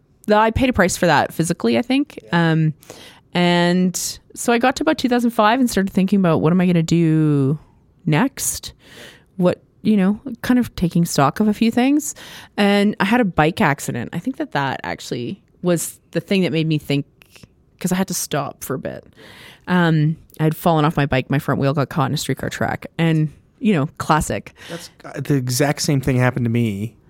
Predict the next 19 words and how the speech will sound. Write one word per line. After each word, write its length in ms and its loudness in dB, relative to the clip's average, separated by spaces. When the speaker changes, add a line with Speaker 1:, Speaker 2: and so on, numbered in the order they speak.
Speaker 2:
in 160 -2
two 100 -2
thousand 260 0
and 100 -4
five. 460 -8
Speaker 1:
Really? 380 2
Speaker 2:
Yeah. 240 -2
I 40 2
Speaker 1:
At 40 0
Speaker 2:
broke 140 2
my 60 2
Speaker 1:
college 180 2
in 120 4
Speaker 2:
hand. 180 0
Speaker 1:
Dundas 340 -6
when 140 -2
it 120 -6
was 200 -10
like 300 -10